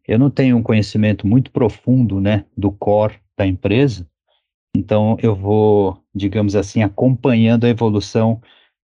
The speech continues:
é, em todos os aspectos naquilo que eu consigo contribuir. E pelo meu tempo de mercado, é, eu assisti o mercado mudando.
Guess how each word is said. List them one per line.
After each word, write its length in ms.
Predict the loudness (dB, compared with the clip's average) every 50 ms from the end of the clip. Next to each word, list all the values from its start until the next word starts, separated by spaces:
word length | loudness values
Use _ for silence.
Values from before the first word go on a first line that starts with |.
| -4
é, 680 | 0 0 2 2 2 2 2 0 0 -2 -4 -6 -10 -12 -8
em 120 | -6 -6 -4
todos 360 | -2 0 0 0 0 0 0
os 120 | 0 0
aspectos 560 | 0 -2 -2 -4 _ -2 -2 -2 -2 -4 -4 -2
naquilo 380 | -2 -2 -2 -2 -2 -2 -2
que 100 | -2 -2
eu 60 | -4
consigo 760 | -2 -2 -2 -2 -2 -2 -4 -4 -2 -2 0 0 0 0 -2 -6 _ _ _ _ _ _
contribuir. 640 | -4 -4 -2 -2 -2 -2 0 0 0 0 0 -4 -8 _ _ _ _ _ _ _ _ _ _ _ _ _ _ _ _ _ _ _ _ _ _ _ _ _ _
E 60 | -4
pelo 220 | -2 0 0 2 4
meu 140 | 4 2 2
tempo 260 | 2 0 -2 -2 -2
de 80 | -4
mercado, 680 | -4 -4 -4 -6 -4 -2 0 0 0 -2 -4 -8 -14 -18 _ _ _ _ _ _ _ _ _ _
é, 300 | -6 -4 -4 -4 -4 -4
eu 160 | -4 -2 -2 -2
assisti 680 | -2 -2 -4 -4 -4 -4 -6 -2 0 0 0 0 -4 _ _ _ _ _ _ _ _
o 80 | -6 -4
mercado 500 | -4 -4 -4 -4 -2 -2 -2 0 0 0
mudando. 600 | 0 -2 0 0 0 0 0 0 -2 -4 -6